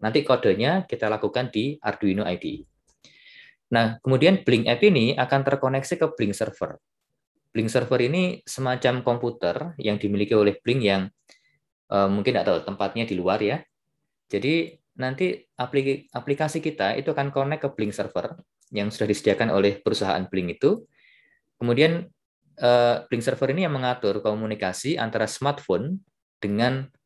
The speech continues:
hardware kita, dengan Wemos D satu Mini kita. Itu ya. Jadi,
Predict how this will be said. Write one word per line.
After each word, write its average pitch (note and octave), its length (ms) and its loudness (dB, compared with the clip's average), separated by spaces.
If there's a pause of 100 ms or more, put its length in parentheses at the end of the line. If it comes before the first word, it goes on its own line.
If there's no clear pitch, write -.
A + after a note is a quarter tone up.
(160)
hardware G#2+ 400 2
kita, - 360 -4 (260)
dengan A#2 240 0
Wemos G#2 480 0
D F#2+ 80 -2
satu F2+ 320 -4
Mini G2 480 -4 (160)
kita. - 400 -6 (1040)
Itu F#2+ 160 -2
ya. G#2+ 320 4
Jadi, A2 400 4